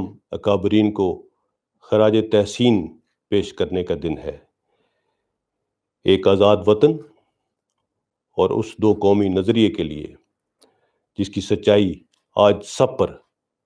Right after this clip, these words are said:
عیاں ہو رہی ہے۔ آج پھر تئیس مارچ، آج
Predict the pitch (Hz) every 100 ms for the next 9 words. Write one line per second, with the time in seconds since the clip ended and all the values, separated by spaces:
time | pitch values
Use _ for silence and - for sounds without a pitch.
0 | _ _ _ - 92 82 80 67 - _
1 | _ _ _ _ _ _ _ _ _ _
2 | _ _ _ _ - _ _ - 120 127
3 | - 139 - 156 - 82 73 - _ _
4 | _ _ _ _ _ _ _ _ _ _
5 | _ _ _ _ _ _ 98 117